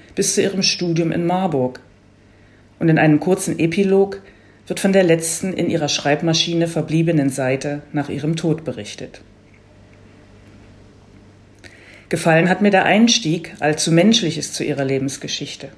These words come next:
Zu früh, zu wütend, zu klug, zu dumm, zu ehrlich, zu versnobbt, zu jüdisch,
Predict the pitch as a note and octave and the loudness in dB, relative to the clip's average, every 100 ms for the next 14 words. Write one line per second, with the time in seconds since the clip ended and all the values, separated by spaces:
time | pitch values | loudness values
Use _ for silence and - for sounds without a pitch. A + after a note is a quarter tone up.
0 | - _ _ _ _ _ _ - - D#3+ | -20 _ _ _ _ _ _ -12 -8 -6
1 | - D#3+ E3+ A3+ - - - - E3 D#3+ | -2 2 2 0 -4 -18 -16 -6 -2 0
2 | G#3 G#3 C3+ C#3 - _ _ _ _ _ | 0 -2 -6 -8 -14 _ _ _ _ _
3 | - - D#3+ E3+ F3 G#3 - - _ - | -8 -8 -4 0 0 0 -4 -18 _ -12
4 | - D#3+ F#3 F3 C3 - - _ _ _ | -4 0 2 0 -4 -8 -20 _ _ _
5 | - _ - - - D#3 D#3 F#3+ G3+ - | -20 _ -12 -2 4 4 4 2 0 -10
6 | - - - E3+ F#3+ E3 G3 G3 - - | -18 -20 -10 -6 -4 -4 -2 -2 -4 -18
7 | - _ _ _ _ _ _ - F3+ E3 | -20 _ _ _ _ _ _ -6 0 2
8 | D#3+ E3 A3 B3 - - | 4 4 2 -2 -8 -14